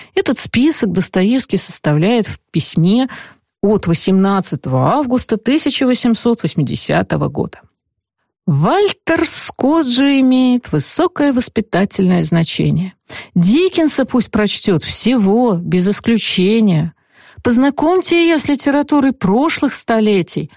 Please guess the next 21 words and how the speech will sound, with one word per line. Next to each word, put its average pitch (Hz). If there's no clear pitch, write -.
Дон 254
Кихот 302
и 202
даже 190
Жиль 180
Блас. 156
Пушкина 208
она 208
должна 226
прочесть 214
всего, 214
и 285
стихи, 254
и 247
прозу. 180
Гоголя 190
тоже, 160
Тургенев, 226
Гончаров, 226
если 202
хотите. 196